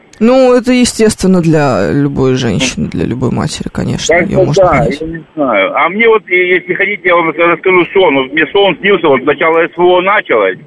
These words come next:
Speaker 2: и мне приснился сон, что у нас на территории страны вот этих вот диверсантов куча, и живут они как бомжи, вот, э, прячутся в лесах вот так вот. И, э, вот они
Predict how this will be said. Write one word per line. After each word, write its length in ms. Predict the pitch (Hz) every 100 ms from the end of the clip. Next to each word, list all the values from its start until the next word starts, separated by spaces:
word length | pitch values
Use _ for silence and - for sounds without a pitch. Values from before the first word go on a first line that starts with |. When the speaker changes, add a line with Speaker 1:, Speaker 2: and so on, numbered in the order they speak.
| _ _ _ _ _
Speaker 2:
и 60 | 135
мне 200 | 160 196
приснился 680 | 180 180 - 190 170 175 160 -
сон, 400 | 156 120 92 82 - _ _ _ _
что 180 | - 170
у 60 | 175
нас 180 | 202 175
на 100 | 185
территории 1000 | 170 196 190 202 190 180 170 170 165 -
страны 640 | 175 175 190 202 180 170 - _ _
вот 160 | 151 151
этих 240 | 170 160
вот 140 | 165 170 170
диверсантов 880 | 190 190 - 214 202 175 151 139
куча, 400 | - 185 170 -
и 180 | 127 143
живут 320 | 143 202 208 190
они 180 | 165 160
как 200 | 170 147
бомжи, 520 | 185 175 147 170 151
вот, 180 | 113 117 - _ 131
э, 340 | 127 123 117 -
прячутся 560 | 170 196 190 151 135 143
в 80 | 143
лесах 520 | 156 - 185 180 156
вот 180 | 143 139
так 240 | 147 135 120
вот. 180 | 110 - _ _ _ _ _
И, 400 | 160 180 196 180 165
э, 380 | 147 147 147 160
вот 240 | 170 -
они 320 | 190 208 196